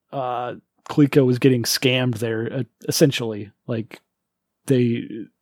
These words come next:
Retro V G S was, was not coming through on their end of the deal, but apparently there's been this other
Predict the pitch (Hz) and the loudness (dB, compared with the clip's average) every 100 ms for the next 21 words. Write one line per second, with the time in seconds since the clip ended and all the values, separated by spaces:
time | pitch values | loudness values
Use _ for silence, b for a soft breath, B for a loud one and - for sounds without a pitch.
0 | - 160 151 151 143 135 135 123 - 123 | -2 2 4 4 4 4 2 2 -2 -4
1 | 113 - - b b b 147 127 139 123 | -4 -8 -14 b b b 2 4 4 4
2 | 127 - _ - 147 135 123 131 131 123 | 4 0 _ -2 2 2 2 2 2 2
3 | 120 117 117 113 110 120 117 113 - B | -2 -4 -4 -6 -6 -6 -6 -10 -14 B
4 | B - 156 139 - 170 185 180 151 143 | B 2 4 4 4 6 6 4 4 6
5 | 143 135 123 139 131 131 - 143 139 135 | 6 6 4 2 2 0 2 2 4 0
6 | - - 139 139 131 120 | -4 -4 0 2 2 -4